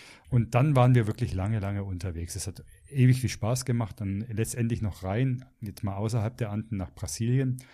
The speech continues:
was ein ganz anderes Land ist in Lateinamerika, nicht nur wegen der Sprache, sondern auch wegen der Kultur. Und das waren diese, diese,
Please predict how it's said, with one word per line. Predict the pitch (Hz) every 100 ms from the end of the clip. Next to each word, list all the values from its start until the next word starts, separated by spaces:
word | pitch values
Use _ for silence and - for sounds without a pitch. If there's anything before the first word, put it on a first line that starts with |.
| _
was | 104 -
ein | 85
ganz | 92 123 127
anderes | 117 117 -
Land | 101 107
ist | 120 127
in | 107
Lateinamerika, | 107 104 107 104 101 104 - 95
nicht | 87
nur | 90
wegen | 87 85
der | 85
Sprache, | - 87 95 101
sondern | 92 87
auch | 85
wegen | 87
der | 87
Kultur. | - 87 - 120 127 - - - - _
Und | - 92
das | 113 113 120
waren | 113 107
diese, | 95 101 98
diese, | 101 98 101 98 95